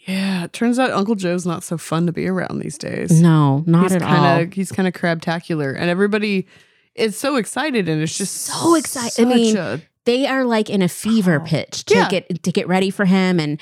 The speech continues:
Speaker 1: We wanna make him art. We wanna write him poems. We wanna
Speaker 2: Yeah.
Speaker 1: make a play. We wanna do this. We wanna do that.
Speaker 2: And they are, and then Joe comes in. He's like, "I need a nap."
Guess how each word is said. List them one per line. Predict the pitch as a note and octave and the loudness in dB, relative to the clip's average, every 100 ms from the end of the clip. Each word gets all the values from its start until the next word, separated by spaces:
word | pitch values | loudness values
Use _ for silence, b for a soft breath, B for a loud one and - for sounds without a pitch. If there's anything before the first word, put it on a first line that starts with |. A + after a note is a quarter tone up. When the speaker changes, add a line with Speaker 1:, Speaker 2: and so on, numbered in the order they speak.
| A3+ | 2
Speaker 1:
We | A3+ | 2
wanna | G3 F3+ | 2 2
make | F3 E3+ | 0 0
him | A3+ D#4+ | 2 4
art. | D4 D3 | 4 2
We | |
wanna | F#3 D#3+ D#3+ | 0 0 0
write | E3+ G3+ | 0 0
him | A#3+ | 0
poems. | D#4+ E4+ F#3+ D#3 E3 | 2 4 2 0 0
We | |
wanna | F3+ F3 | 2 4
Speaker 2:
Yeah. | |
Speaker 1:
make | F3 F#3 | 2 -2
a | |
play. | A#3 G#4+ G#4 A#3 F3+ | -4 -2 -2 -2 -2
We | G3 | 0
wanna | F#3 F3+ | 2 2
do | F3+ G#3+ | 2 2
this. | D#4+ D#4+ F#3 | 2 -2 -4
We | A#3 | -4
wanna | F#3 F3 G#3 | -2 0 2
do | D4+ | 2
that. | G4+ G#4+ E3+ D#3 - | 4 2 0 -2 0
Speaker 2:
And | F3 F3 | 2 4
they | F#3 F#3+ | 2 0
are, | F#3 F3+ | 0 0
and | D3+ F3 | 0 2
then | F3 | 2
Joe | E3 F#3+ G3+ | 2 2 2
comes | G#3 G3 | 2 2
in. | F#3+ | 0
He's | E3+ | -2
like, | D#3 | -2
"I | E3 | -4
need | A#3+ B3+ | -2 0
a | F#3+ | 2
nap." | D#3 D3 C#3 | 4 2 0